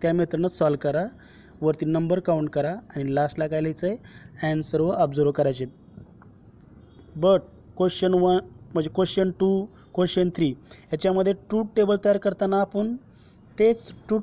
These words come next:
टेबलचे formula आहेत ना, truth table number first अँडचा म्हणजे कंजक्शनचा, Truth table number or म्हणजे डिसकंजक्शनचा, Truth table number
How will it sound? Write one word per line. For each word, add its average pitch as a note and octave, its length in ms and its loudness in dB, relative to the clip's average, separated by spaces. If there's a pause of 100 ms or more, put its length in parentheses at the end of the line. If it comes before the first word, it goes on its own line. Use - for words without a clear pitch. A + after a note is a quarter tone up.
टेबलचे G#3+ 320 2
formula A3+ 380 2
आहेत C#4+ 120 -2
ना, F3 160 2 (160)
truth F3 200 0
table F3 180 2
number F3 240 2
first F3 280 0 (180)
अँडचा E3 360 0
म्हणजे D#3 200 -2
कंजक्शनचा, D3 640 -2 (420)
Truth E3+ 220 0
table E3+ 140 2
number E3+ 320 0 (160)
or E3 240 4
म्हणजे D#3 220 -2
डिसकंजक्शनचा, D3+ 840 -4 (340)
Truth E3 200 0
table E3+ 160 2
number E3+ 160 0